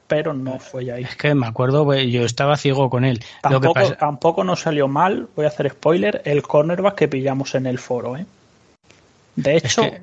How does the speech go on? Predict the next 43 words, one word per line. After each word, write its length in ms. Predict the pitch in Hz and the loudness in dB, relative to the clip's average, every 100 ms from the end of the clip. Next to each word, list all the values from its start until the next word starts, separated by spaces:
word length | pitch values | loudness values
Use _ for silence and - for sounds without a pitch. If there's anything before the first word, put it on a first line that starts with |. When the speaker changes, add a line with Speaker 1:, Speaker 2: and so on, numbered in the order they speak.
| - | 0
Speaker 1:
ha 120 | 165 | 2
renovado 500 | 170 156 147 147 131 | 2 2 2 2 2
hoy. 200 | 127 139 - - - | -2 -6 -14 -10 -6
<laughs> 200 | - - | -6 -4
Speaker 2:
¿Cuál, 320 | 143 151 156 - | -4 -4 -10 -12
cu-, 340 | - - 131 - | -12 -8 -10 -4
cuál 220 | 127 123 | -2 0
pillamos, 400 | 151 123 110 107 | 0 0 0 0
si 60 | |
no 80 | 117 | 2
me 60 | 113 | 2
acuerdo? 380 | 107 107 101 - _ | 2 -2 -4 -12 _
Speaker 1:
A 100 | 156 | -6
Minkah 300 | 147 156 156 | -2 -2 -2
Fitzpatrick, 640 | - 127 - 123 - - - _ - | -4 -6 -8 -10 -12 -20 -20 _ -12
lo 100 | 143 | -10
pillamos. 280 | 135 123 113 | -8 -10 -2
Speaker 2:
Ah, 120 | 135 | 2
mira, 240 | 127 127 120 | 4 4 4
es 100 | 113 | 4
verdad. 380 | 120 123 117 - _ | 2 2 0 -4 _
A-, 340 | - 139 143 131 | -2 2 2 2
además, 380 | 127 131 170 185 | 4 4 4 4
me 140 | 170 | 2
parece 300 | 143 147 185 | 4 2 2
que 60 | 175 | 2
lo 100 | 180 | 4
propusiste 720 | 180 160 156 147 147 139 143 | 2 2 2 4 4 2 0
tú 260 | 131 160 185 | 2 2 0
Speaker 1:
Sí, 80 | 185 | 0
Speaker 2:
para 160 | 143 | -2
Speaker 1:
sí, 100 | 131 | 0
Speaker 2:
que 20 | 135 | 2
lo, 100 | 135 | 2
Speaker 1:
no, 160 | 147 | 0
Speaker 2:
para 160 | 139 160 | 0 0
Speaker 1:
aquí 80 | 147 | 2
Speaker 2:
que 60 | |
lo 100 | 143 | 2
Speaker 1:
ya 40 | 135 | 4
Speaker 2:
votaran. 540 | 127 151 165 123 113 | 2 2 0 -2 -6
Speaker 1:
Sí, 320 | - - 139 135 | -10 -8 -6 -4
correcto. 560 | 143 143 135 - - | -4 -4 -6 -8 -12